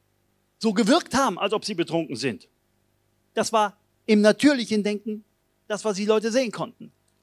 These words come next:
Eigentlich müssen unsere Gemeinden Orte der Freude sein, dass die Leute von draußen reinkommen und sagen, von dieser Freude wollen wir angesteckt werden. Von dieser Freude wollen wir was erleben. Aber wie oft ist das schiere Gegenteil der Fall?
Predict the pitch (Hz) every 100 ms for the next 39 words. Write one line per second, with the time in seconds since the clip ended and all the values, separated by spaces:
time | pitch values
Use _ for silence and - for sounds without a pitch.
0 | _ _ _ _ _ _ _ _ _ _
1 | _ _ _ - 254 247 196 180 202 196
2 | 214 170 202 208 190 180 _ _ _ 220
3 | 262 240 208 185 175 - 165 190 269 226
4 | 170 190 214 - - 202 202 208 226 285
5 | 214 190 202 196 156 190 214 359 247 175
6 | 202 - - - 185 214 208 147 _ _
7 | _ 180 170 214 202 - 190 170 160 160
8 | 143 143 113 104 - 107 98 _ _ 165
9 | 180 220 214 - - 214 185 180 170 156
10 | 147 156 160 107 _ _ _ _ _ _
11 | _ _ _ _ _ _ _ 123 127 117
12 | 151 135 - 127 - 113 156 135 156 160
13 | 220 - - - -